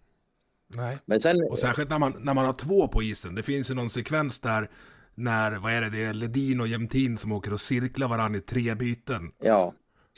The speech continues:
Speaker 1: Och då vet man, det måste ju st-, ni märka på isen också att helvete, här håller det på att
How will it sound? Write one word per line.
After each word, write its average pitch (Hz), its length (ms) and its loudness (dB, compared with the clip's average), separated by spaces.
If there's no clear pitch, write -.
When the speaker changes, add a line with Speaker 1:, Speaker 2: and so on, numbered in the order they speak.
Speaker 1:
Och 123 180 -4
då 131 60 2
vet 147 240 4
man, 110 160 -6
det 123 60 2
måste 147 260 4
ju - 20 4
st-, 143 160 -2
ni 135 180 4
märka 123 280 2
på 117 80 8
isen 131 240 0
också 98 180 -4
att 107 80 -6
helvete, 104 480 -2
här 120 220 4
håller 117 200 0
det 101 60 -6
på 98 260 -6
att - 120 -10